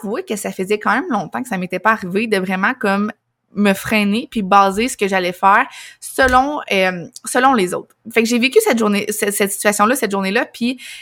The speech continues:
euh, ça me comme fait, « Oh mon Dieu, Marie, mais ça faisait longtemps que ça t'était pas arrivé. »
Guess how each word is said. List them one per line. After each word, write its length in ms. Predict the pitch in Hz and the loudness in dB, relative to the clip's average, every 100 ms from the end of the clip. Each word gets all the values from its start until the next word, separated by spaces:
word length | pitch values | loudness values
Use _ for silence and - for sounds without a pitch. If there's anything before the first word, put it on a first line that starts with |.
| - | -2
euh, 180 | 190 185 - | 2 2 0
ça 160 | - | 0
me 120 | 196 196 | 2 0
comme 200 | 427 466 | -2 0
fait, « 180 | 240 233 | 0 2
Oh 160 | 240 339 | 0 0
mon 140 | 160 | -2
Dieu, 120 | 196 | -4
Marie, 360 | 269 160 202 240 | -4 -4 -4 -4
mais 160 | - 160 - _ | -6 -12 -16 _
ça 160 | - 185 | -10 -6
faisait 240 | - 180 | -2 0
longtemps 280 | 180 190 262 | 0 2 0
que 60 | 277 | 0
ça 80 | |
t'était 200 | 202 185 | -6 -4
pas 140 | 180 190 | -4 -6
arrivé. » 340 | 175 175 233 | -6 -6 -6